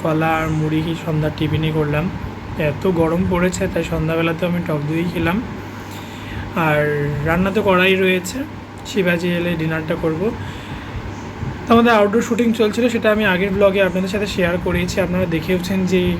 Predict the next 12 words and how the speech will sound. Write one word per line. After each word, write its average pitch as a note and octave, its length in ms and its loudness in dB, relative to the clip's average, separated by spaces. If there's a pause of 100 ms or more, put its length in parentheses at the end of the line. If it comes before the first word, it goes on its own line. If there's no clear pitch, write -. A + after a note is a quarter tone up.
(180)
কতটা F3+ 380 2
রোদের E3+ 300 2
মধ্যে F3+ 300 2
আমরা F3+ 260 2
আউটডোর D#3 320 -2
শুটিং E3 360 -6
করছিলাম। E3 600 -2 (1040)
আর F#3 140 2
সেই A3 220 4
জন্যই G3+ 480 4 (760)
আজকে G#3 300 2
যেহেতু A3+ 600 4